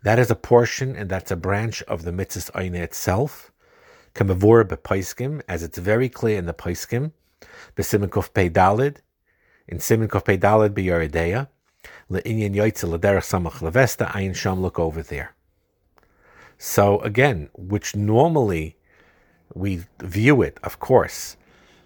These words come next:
as loisasuru, if it's in any other area, towards any other woman, or in the movies, or pornography, and all these other terrible, terrible things, where it's one of the, it's the worst of the worst. But over here,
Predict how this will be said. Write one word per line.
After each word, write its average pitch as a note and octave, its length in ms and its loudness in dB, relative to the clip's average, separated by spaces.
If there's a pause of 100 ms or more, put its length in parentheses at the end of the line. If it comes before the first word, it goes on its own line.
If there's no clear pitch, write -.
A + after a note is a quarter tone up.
(480)
as F2+ 220 -2
loisasuru, G#2+ 840 2 (460)
if G#2 200 -2
it's G2+ 220 -4
in F#2+ 100 -4
any B2+ 280 -2
other G#2+ 280 2
area, A2 480 0 (520)
towards G2 220 0
any A2+ 260 0
other G#2+ 180 2
woman, G2+ 460 0 (260)
or G#2 160 4
in G2 120 0
the G2 60 -2
movies, G2 440 -2
or F#2 100 -6
pornography, G#2+ 580 -2
and F#2 80 -4
all G#2 160 -2
these G2+ 240 -4
other G2+ 360 0 (400)
terrible, A#2+ 480 4
terrible G2+ 440 -4
things, E2 560 -12 (480)
where G2 180 -2
it's - 160 -6
one G2+ 180 -2
of F#2 100 -4
the, F#2 240 -4
it's G#2 200 -6
the F#2+ 80 0
worst G#2 400 2
of G2+ 80 0
the G2 100 0
worst. G2 560 0 (1300)
But A2 100 6
over G2 200 4
here, B2 460 0